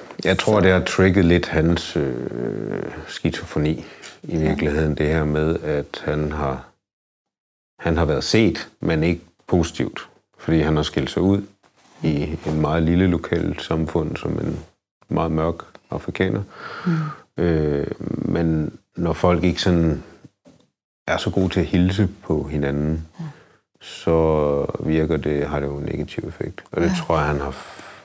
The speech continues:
Speaker 1: han har i hvert fald sagt sådan nogle underlige ting med, at han følte, han havde en, en form for båndoptager inde i sin krop, og folk kunne, og s-, hvor hans tanker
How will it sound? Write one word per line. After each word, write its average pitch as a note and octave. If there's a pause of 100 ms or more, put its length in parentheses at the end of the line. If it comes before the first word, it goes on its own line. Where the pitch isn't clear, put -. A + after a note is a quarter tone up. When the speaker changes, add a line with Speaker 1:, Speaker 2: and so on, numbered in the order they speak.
(160)
Speaker 1:
han D2
har C#2
i -
hvert C#2
fald -
sagt -
sådan D#2
nogle C2+
underlige C#2+
ting -
med, C#2+
at C#2+
han C#2+
følte, D2+
han C#2+
havde D2+
en, C2+ (1080)
en C2+ (420)
form C2+
for -
båndoptager E2
inde D2+
i -
sin C#2+
krop, - (120)
og -
folk -
kunne, D2
og -
s-, - (280)
hvor D2+
hans D2+
tanker D#2+